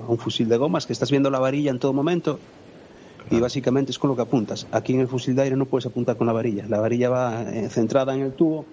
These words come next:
Speaker 1: Entonces, si intentas ver la varilla,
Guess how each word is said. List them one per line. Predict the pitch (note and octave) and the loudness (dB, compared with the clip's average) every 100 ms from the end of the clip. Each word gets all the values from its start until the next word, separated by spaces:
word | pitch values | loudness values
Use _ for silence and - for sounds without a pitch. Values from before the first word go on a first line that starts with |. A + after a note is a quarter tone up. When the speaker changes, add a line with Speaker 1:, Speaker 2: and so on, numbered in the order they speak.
| - - - - - - - - | -20 -20 -20 -20 -20 -20 -20 -2
Speaker 1:
Entonces, | B2 C#3 D3 D3+ A#2 - - _ _ - | 0 2 0 0 -2 -6 -12 _ _ -8
si | - A#2+ | 0 2
intentas | A#2+ D#3 D#3 D3 | 2 2 0 2
ver | D#3+ | 2
la | D#3 | 2
varilla, | D#3 E3 D3+ D3 | 0 0 -2 -4